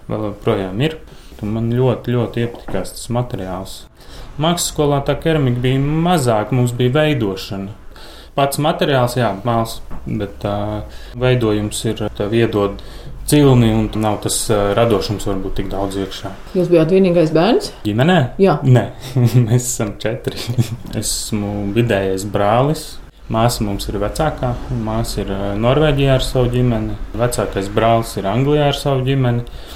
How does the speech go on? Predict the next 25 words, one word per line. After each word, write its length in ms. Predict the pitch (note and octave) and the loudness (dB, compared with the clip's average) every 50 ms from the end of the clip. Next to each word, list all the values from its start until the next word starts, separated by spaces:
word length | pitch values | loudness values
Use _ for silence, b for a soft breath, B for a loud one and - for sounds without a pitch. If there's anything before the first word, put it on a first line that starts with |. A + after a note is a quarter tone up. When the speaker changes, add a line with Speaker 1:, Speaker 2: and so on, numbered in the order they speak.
| B B G#2 | B B -6
Speaker 1:
Jaunākais 560 | G#2+ A#2+ B2+ C3+ C3+ C3 A#2+ - B2 A2 G#2+ | 0 2 2 4 4 2 2 0 -2 -2 -2
brālis 460 | A2 A#2 A#2+ B2 B2 B2 B2 - - - - - - B B B B B B B B B - | 0 2 2 4 4 2 0 -2 -8 -10 -12 -12 -14 B B B B B B B B B -6
ir, 200 | - A2 G#2+ G#2+ | -4 -4 -2 -2
ā, 380 | A2 A2 G#2+ G#2+ G#2 G#2 G#2+ A2 | -2 -2 -2 0 0 0 2 4
rezidents 880 | B2 C3 C3 B2+ A#2+ A2+ A2+ A2+ A2+ A2+ A2+ - - - - - - - | 4 4 4 2 2 2 2 2 2 0 -2 -4 -6 -8 -8 -8 -8 -8
traumās. 640 | - - A2+ A2 G#2+ G#2 G2+ F#2 F#2 - - - - - | -6 -4 -4 -2 -2 -4 -6 -6 -8 -10 -12 -12 -12 -10
Viņš 320 | - A2 G#2 G2+ - - - - - - - | -10 -10 -8 -10 -10 -12 -14 -14 -14 -10 -4
topošais 560 | - D#3 D#3 - G#2+ F#2+ - - G#2+ G2 - | -2 -2 -2 -2 -4 -6 -6 -8 -8 -8 -6
dakteris. 540 | - A2 G#2+ - - - - - - - - - - - | -4 -4 -4 -4 -4 -6 -4 -4 -4 -6 -8 -8 -2 2
Speaker 2:
Bez 200 | A#3 G#3 F#3+ F3 | 2 2 4 4
zīmēšanas, 480 | G#3+ C4+ C#4 A#3+ G3 F3+ G3+ F3+ E3+ G3 | 4 4 6 6 4 4 2 2 4 4
gleznošanas, 760 | G#3+ D4 D#4 C#4 C#4 C4+ B3 - C4 A#3+ A#3 A#3 - - - - - - - - - - - | 6 6 6 6 6 6 4 4 2 2 2 0 -2 -4 -6 -8 -8 -8 -8 -8 -8 -8 -6
ko 160 | - G#3 - | -6 -6 -6
tad 160 | - F3+ E3 | -6 -6 0
vēl 240 | F3+ B3 D#4+ E4+ B3+ | 2 4 4 6 4
jūs 140 | A3+ G#3+ G#3+ | 4 4 4
bērnībā 420 | A#3 A3+ G3+ G3 F#3 F3+ F#3 F#3 | 4 4 2 0 0 0 0 -2
darījāt? 480 | - G3 F#3+ F3+ E3+ E3 E3 D#3+ - - b b b b b b b - - - - - - | -2 -2 0 0 0 0 -2 -4 -6 -8 b b b b b b b -10 -10 -12 -14 -14 -12
Speaker 1:
Blēņas. 640 | - B2 G#2 A2 B2+ C3+ C3+ A2+ G2+ - - - - - - _ | -10 -8 -2 -2 0 0 0 -2 -4 -8 -10 -12 -14 -14 -20 _
Speaker 2:
Rūda 480 | _ F#3+ F#3+ F#3+ F3+ F#3 G3 F3+ F3+ F3+ | _ 0 2 2 4 4 2 2 2 0
sieva 380 | F3+ - G3+ G3 G3 G3+ F#3+ - - | 0 0 2 2 2 2 0 -2 -2
Agnese 560 | - G3 G#3 G3 F3 E3 D#3 D#3 - - E3+ F3 | -2 -2 -2 -2 -2 -4 -4 -4 -4 -2 -2 -2
Sunepa 540 | - C4+ D#4+ F4 D#4+ B3+ A3 - G#3 F#3+ - - - | -2 0 0 0 0 0 -2 -2 -4 -4 -4 -2 0
ir 140 | G#3+ G#3 F3+ | 0 0 2
rīdziniece. 800 | G3+ G#3+ G#3+ G#3 G3+ - D#3 D#3+ D#3+ D3+ D#3+ D#3+ D3+ - E3+ | 2 2 2 0 0 -2 -4 -4 -4 -4 -4 -6 -2 -2 -2